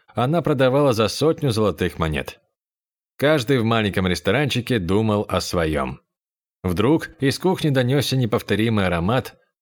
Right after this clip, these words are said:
он коснулся их лиц, как плывущий в воздухе отрез шелковой ткани. Сяо Сяолун был поглощен этим ароматом.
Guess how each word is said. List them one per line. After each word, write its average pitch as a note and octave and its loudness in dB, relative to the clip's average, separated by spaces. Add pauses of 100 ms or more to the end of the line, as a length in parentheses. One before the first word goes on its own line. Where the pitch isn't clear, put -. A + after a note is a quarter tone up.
он D#3 0
коснулся A#2 0
их - -6
лиц, D3+ 0 (260)
как - -2
плывущий C3+ 2
в F#2+ 0
воздухе G#2+ 0
отрез G#2 -2 (100)
шелковой F2 0
ткани. C#2+ -6 (840)
Сяо F#2+ 2
Сяолун F#2 0
был G#2+ 2
поглощен G2 0
этим F#2+ 0
ароматом. E2 -2